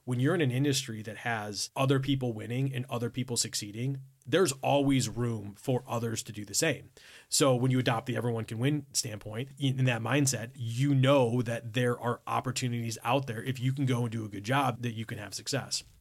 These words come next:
A couple other examples, a guy by the name of Jake Dunlap. He runs a company called Scaled out of Austin, Texas. He's got great content. He's a phenomenal LinkedIn follow, has really good ideas, has helped tons of businesses succeed. And I subscribe to his content.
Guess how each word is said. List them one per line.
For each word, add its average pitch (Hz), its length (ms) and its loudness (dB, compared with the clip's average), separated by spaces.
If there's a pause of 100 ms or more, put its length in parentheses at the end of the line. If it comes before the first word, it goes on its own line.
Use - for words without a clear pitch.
(220)
A - 120 -14
couple 156 220 6
other 143 200 6
examples, 120 640 2 (300)
a - 20 -20
guy 131 140 2
by 143 60 0
the 123 60 0
name 127 140 2
of 117 80 -2
Jake 107 260 0
Dunlap. 110 420 0
He 120 40 0
runs 113 260 0
a 104 40 -2
company 107 340 -4
called 101 240 -4
Scaled 110 460 2
out 101 100 -2
of 101 160 -8
Austin, 107 400 -4
Texas. - 580 -2
He's 131 300 -2
got 120 220 0
great 123 260 0
content. 110 600 -2
He's 117 180 -2
a 104 80 -8
phenomenal 120 560 2
LinkedIn 113 400 0
follow, 101 480 -6
has 110 220 -2
really 131 240 4
good 120 160 4
ideas, 117 640 2 (220)
has 120 160 0
helped 127 200 0
tons 127 240 2
of 113 60 0
businesses 110 680 0
succeed. 107 720 0
And 117 400 0 (220)
I 117 80 -2
subscribe 113 460 2
to 107 60 -2
his - 100 2
content. 139 500 4